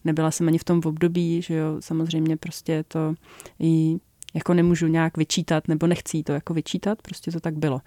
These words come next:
No, ale vím, že v tom, v těch jeslích a potom ve školce a pak ve škole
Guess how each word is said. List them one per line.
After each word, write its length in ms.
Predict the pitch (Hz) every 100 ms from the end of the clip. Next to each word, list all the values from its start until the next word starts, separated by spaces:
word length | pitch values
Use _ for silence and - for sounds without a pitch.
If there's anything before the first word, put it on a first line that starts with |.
| - - - - -
No, 220 | 170 165 -
ale 220 | 165 175
vím, 180 | 165 170
že 120 | 180
v 60 | -
tom, 220 | 180 180
v 40 | -
těch 180 | 190
jeslích 420 | 165 - 160 165 185
a 40 |
potom 220 | - 175
ve 60 | 160
školce 440 | - 175 175 175
a 40 | 160
pak 160 | 175
ve 100 | 165
škole 480 | - - 175 165